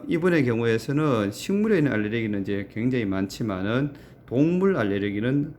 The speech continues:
거의 없습니다. 대구, 홍합, 참치, 연어, 조개, 시-,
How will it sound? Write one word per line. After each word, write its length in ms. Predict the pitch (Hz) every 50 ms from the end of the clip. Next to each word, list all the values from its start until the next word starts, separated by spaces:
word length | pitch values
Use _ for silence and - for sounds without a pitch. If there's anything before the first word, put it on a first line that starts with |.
| - - -
거의 240 | 107 101 104 98 92
없습니다. 720 | 92 - - - - 98 98 92 90 - 90 85 85 95 107 - -
대구, 560 | - 113 110 113 110 113 110 113 120 131 127 - - - - -
홍합, 400 | 127 117 117 113 113 113 113 -
참치, 500 | - - 120 113 107 - - - - 113
연어, 200 | 104 104 107 107
조개, 260 | 101 104 101 101 113 113
시-, 180 | - - -